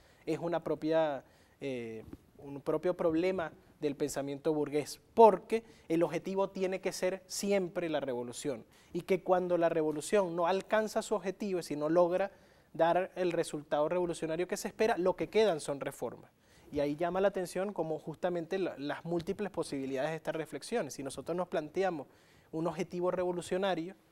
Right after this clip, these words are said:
siempre nos planteamos un objetivo revolucionario, es nuestra estrategia, es nuestro eje central, nuestra finalidad es la revolución, y bueno, si la revolución no logra por diversas,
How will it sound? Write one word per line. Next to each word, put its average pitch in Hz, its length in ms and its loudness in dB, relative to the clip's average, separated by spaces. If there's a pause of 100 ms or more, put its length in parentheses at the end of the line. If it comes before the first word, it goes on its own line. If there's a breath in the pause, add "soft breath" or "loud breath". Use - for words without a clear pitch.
(100)
siempre 196 520 0
nos 156 140 -8
planteamos 147 460 -4
un 175 80 -6
objetivo 165 340 -4
revolucionario, 180 680 -2
es 151 160 -6
nuestra 170 340 -2
estrategia, 170 720 -2
es 143 160 -18
nuestro 151 420 -4 (360 loud breath)
eje 151 220 -2
central, 170 580 2
nuestra 139 300 -6
finalidad 135 580 -2 (300 loud breath)
es 139 140 -4
la 160 120 0
revolución, 185 500 0
y 202 40 0
bueno, 151 160 -2
si 151 120 -6
la 139 120 -2
revolución 135 480 -4
no 180 100 2
logra 185 420 4
por 123 200 -8
diversas, 127 500 -6